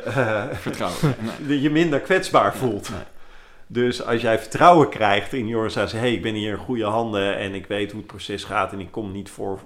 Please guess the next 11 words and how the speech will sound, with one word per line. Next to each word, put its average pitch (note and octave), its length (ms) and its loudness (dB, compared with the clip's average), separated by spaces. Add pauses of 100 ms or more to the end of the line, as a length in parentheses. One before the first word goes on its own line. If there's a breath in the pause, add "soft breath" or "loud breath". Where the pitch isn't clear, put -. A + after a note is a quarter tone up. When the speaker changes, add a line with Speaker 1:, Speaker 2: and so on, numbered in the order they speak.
Speaker 2:
zomaar E2+ 480 -10
verrassingen F2+ 480 -12
te - 80 -16
staan," F2 240 -10
of E2 100 -14
in G2+ 60 -12
ieder F2 120 -12
geval, F2 260 -10
eh, - 60 -10 (560)
het, - 240 -20
het - 160 -20